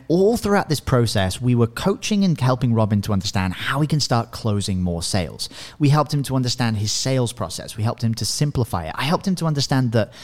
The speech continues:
selling isn't just about getting people to buy products from you. Selling is about having a very genuine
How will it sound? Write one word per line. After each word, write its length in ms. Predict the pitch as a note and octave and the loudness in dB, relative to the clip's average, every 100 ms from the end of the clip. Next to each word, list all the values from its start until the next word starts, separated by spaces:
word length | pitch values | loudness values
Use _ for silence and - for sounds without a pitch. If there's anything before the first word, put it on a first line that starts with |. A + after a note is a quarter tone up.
| - - | -14 -4
selling 580 | - - E3 G3 F#3 - | -2 0 2 2 0 2
isn't 360 | D#3+ D#3 C3 | 0 2 -2
just 260 | A#2 A2+ - | 0 -2 0
about 320 | A2+ G#2+ G2 | 0 0 0
getting 260 | G#2+ A2+ A2 | 0 2 2
people 360 | A2 G2+ F#2 | 0 -2 -2
to 120 | F2 E2+ | -2 -6
buy 380 | - G2 G2 | -2 0 0
products 460 | F2+ - F#2+ F2+ - | -2 -4 -4 -4 -8
from 280 | - F2+ A2+ | -6 -2 0
you. 220 | D3+ E3 - - - - - | 2 0 -2 -16 -20 -20 -12
Selling 340 | - E3 E3+ A3 | -4 0 4 4
is 140 | F#3 | 4
about 240 | D3 B2 - | 2 0 0
having 260 | C3+ C3+ | 2 4
a 80 | A#2 | 4
very 560 | F#2+ G#2+ C#3 D3+ E3+ D3 | 2 0 0 2 0 0
genuine 760 | - A#2 C3+ C#3+ A#2+ G2+ F2+ | -2 2 4 4 4 2 0